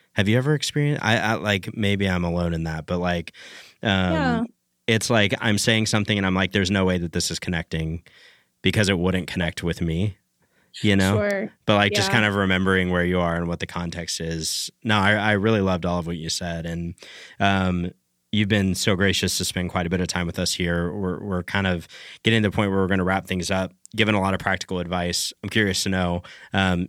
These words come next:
Speaker 1: you've been in ministry for nearly thirty years in your, in your role, which is incredible, and wanna congratulate you on that. Not a lot of people
Speaker 2: Thank you.
Speaker 1: do, not a lot of people do that. And, um, I think
Speaker 2: <laughs>
Speaker 1: it's admirable that you've made it as long as you've had and that you've served in one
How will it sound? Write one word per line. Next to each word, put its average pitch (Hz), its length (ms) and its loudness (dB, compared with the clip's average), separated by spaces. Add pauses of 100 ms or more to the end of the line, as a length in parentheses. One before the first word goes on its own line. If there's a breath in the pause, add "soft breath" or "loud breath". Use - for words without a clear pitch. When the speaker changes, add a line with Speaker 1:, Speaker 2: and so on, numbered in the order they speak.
Speaker 1:
you've 107 160 0
been 98 100 4
in 95 60 2
ministry 92 420 0 (120)
for 82 400 0 (520)
nearly 87 400 0 (180)
thirty 85 220 0
years 82 520 -4 (200)
in 87 140 -2
your, 80 340 -4 (100)
in 98 80 0
your 82 140 -2
role, 80 340 -2 (320 loud breath)
which - 160 -2
is 85 80 -2
incredible, 80 540 -6 (140)
and 85 200 -4
wanna 85 140 -4
congratulate 82 560 -4
you 87 160 -4
on 82 140 -4
that. 87 260 -4
Not 92 180 -6
a 87 60 -4
lot 82 140 -4
of 80 80 -6
people 80 600 -8 (180)
Speaker 2:
Thank 208 140 -12
you. 208 260 -10 (200)
Speaker 1:
do, 82 240 -6
not 85 220 -8
a 85 60 -10
lot 78 140 -10
of 80 60 -10
people 87 200 -10
do 101 160 -6
that. 73 240 -12 (120)
And, 82 380 -4 (400 loud breath)
um, 82 240 -4
I 82 80 -4
think 92 160 -4
Speaker 2:
<laughs> - 20 0
Speaker 1:
it's 90 100 -2
admirable 90 580 -2
that 90 120 -2
you've 92 200 -4
made 87 180 -4
it 85 100 -4
as 87 140 -2
long 87 120 -2
as 87 100 -4
you've 87 120 -8
had 117 220 -4
and 107 60 -2
that 92 60 -4
you've 90 140 -6
served 90 280 -4
in 90 140 -2
one 90 400 -2